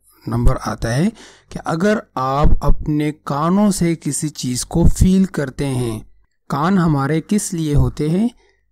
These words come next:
सुनने के लिए। चाहे वो कोई भी साउंड हो, स्लो साउंड हो या लाउड साउंड हो, तो उसको सुनने के लिए हमारे कान होते हैं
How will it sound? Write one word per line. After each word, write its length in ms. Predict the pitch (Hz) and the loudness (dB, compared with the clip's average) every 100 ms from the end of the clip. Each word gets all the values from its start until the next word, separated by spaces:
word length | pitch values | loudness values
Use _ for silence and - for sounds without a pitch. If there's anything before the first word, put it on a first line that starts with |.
| _ | _
सुनने 520 | - - 220 220 214 | -6 0 2 4 2
के 220 | 208 185 | 0 -2
लिए। 420 | 170 156 143 120 - _ _ _ _ | 0 0 0 -4 -8 _ _ _ _
चाहे 220 | - 151 151 | -8 -4 -2
वो 160 | 165 | -2
कोई 320 | - 170 202 | -2 0 2
भी 160 | 190 185 | 4 2
साउंड 460 | - 156 143 139 117 | 2 -2 -2 -2 0
हो, 360 | 117 107 101 - - | -2 -2 -6 -14 -20
स्लो 640 | 214 139 - 131 123 123 | -16 -14 -10 -6 -4 -2
साउंड 380 | 120 160 185 190 | -2 -2 0 2
हो 300 | 202 226 247 _ _ _ - | 2 0 -2 _ _ _ -6
या 140 | 151 | -4
लाउड 460 | 151 135 117 127 151 | -4 -4 -4 -2 -2
साउंड 420 | - 190 202 208 | -2 0 0 2
हो, 280 | 180 226 233 _ _ _ - | 2 0 -4 _ _ _ -6
तो 280 | 151 - - | -6 -6 -8
उसको 540 | 143 - - 180 190 | -10 -10 -8 -2 0
सुनने 420 | - 147 143 151 | 0 0 0 -2
के 140 | 156 151 | -2 -4
लिए 160 | 147 | -4
हमारे 380 | 127 123 120 151 | -4 -6 -6 -6
कान 460 | - - 127 151 156 | -8 -6 -4 0 0
होते 380 | 135 - 147 | -2 -4 -6
हैं 360 | 147 151 143 | -4 -6 -8